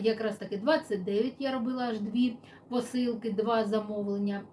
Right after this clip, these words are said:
Е, цього разу була знижка двадцять. Двадцять — це теж велика. Е, і я зробила оце замовлення. Хто хотів, буквально за вечір зібрала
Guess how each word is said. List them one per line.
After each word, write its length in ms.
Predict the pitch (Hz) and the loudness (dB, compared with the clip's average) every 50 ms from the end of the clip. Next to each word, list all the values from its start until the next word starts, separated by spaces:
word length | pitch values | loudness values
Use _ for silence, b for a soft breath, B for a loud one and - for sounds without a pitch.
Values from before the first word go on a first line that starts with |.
| 220 196 | -4 -2
Е, 260 | 202 196 196 196 190 - | -2 -2 -2 -4 -4 -4
цього 260 | - 202 214 277 320 | -2 0 2 2 4
разу 320 | 320 311 311 277 269 302 262 | 4 4 2 2 0 0 -2
була 360 | 208 196 254 208 214 226 220 | 0 -2 -2 0 0 0 0
знижка 420 | 208 202 208 220 220 - - 214 | -2 -2 -4 -4 -4 -4 -6 -6
двадцять. 440 | 196 170 190 208 202 - - - 175 - - - - - | -6 -4 -4 -4 -6 -6 -8 -12 -18 -20 -20 -20 -16 -8
Двадцять — 460 | 185 214 247 277 269 - 247 208 - - | 0 0 0 0 0 -4 -8 -10 -8 -6
це 80 | 220 | -6
теж 400 | 202 208 - - 220 214 208 - | -6 -4 -2 -2 0 0 0 -2
велика. 380 | 185 175 180 175 175 - - 170 - B B B B B B B B B | -6 -8 -8 -8 -10 -10 -14 -18 -20 B B B B B B B B B
Е, 420 | - 190 185 190 196 196 196 - - - - - - - | -6 -4 -4 -2 -2 -2 -2 -4 -4 -8 -10 -12 -6 0
і 280 | 240 262 320 403 415 - - | 4 6 8 8 6 4 0
я 260 | 226 220 214 240 254 | -2 0 2 2 2
зробила 540 | 233 220 202 196 190 220 240 247 247 240 214 - | 0 -2 -4 -2 0 0 0 0 -2 -4 -6 -6
оце 240 | 202 - - 220 208 | -8 -8 -6 -6 -4
замовлення. 380 | 202 190 190 190 185 190 - - | -4 -4 -4 -6 -8 -10 -12 -12
Хто 300 | - - - - 330 320 - | -12 -10 -4 2 4 4 4
хотів, 420 | - 226 208 - - 269 320 330 - - - - - - | 4 0 -2 2 4 2 2 2 0 -8 -18 -20 -12 -8
буквально 640 | 220 202 247 294 294 330 359 359 339 294 247 226 208 | -4 -2 -2 0 4 6 6 6 6 4 0 0 -2
за 300 | 208 - 226 277 294 285 | -4 -2 0 2 2 2
вечір 460 | 247 202 220 240 247 233 - - 208 190 202 | 2 2 0 0 0 -2 -2 -4 -6 -6 -6
зібрала 600 | - 220 233 220 226 240 240 220 202 196 185 | -4 -4 -2 0 2 2 2 2 2 0 -4